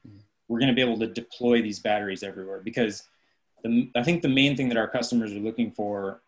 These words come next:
Speaker 2: is being able to deploy alongside renewable energy installations, because renewable energy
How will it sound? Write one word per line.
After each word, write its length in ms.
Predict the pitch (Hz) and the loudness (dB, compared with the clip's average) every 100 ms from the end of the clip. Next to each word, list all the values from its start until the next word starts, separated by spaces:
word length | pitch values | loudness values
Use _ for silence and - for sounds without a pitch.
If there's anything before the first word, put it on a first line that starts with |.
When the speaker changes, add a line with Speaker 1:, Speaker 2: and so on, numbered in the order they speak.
| - | -10
Speaker 2:
is 520 | 107 101 95 92 - - - | -6 -4 -6 -8 -14 -12 0
being 160 | 143 | 4
able 180 | 143 131 | 4 4
to 100 | 120 | 2
deploy 600 | 120 117 - 127 127 120 113 | 0 -2 -4 0 4 4 2
alongside 800 | 107 107 110 113 107 101 107 110 | -2 -4 -2 -2 -2 0 0 -2
renewable 420 | 101 101 104 101 | -6 -8 -6 -6
energy 320 | 104 110 120 | -6 -2 -2
installations, 760 | 131 123 123 131 131 147 143 - _ | -2 -6 -6 -6 -4 -8 -10 -16 _
because 480 | 120 127 110 95 - _ | -2 2 2 0 -10 _
renewable 400 | 120 131 170 143 | 0 6 8 8
energy 520 | 123 131 123 151 151 | 6 4 0 -2 -4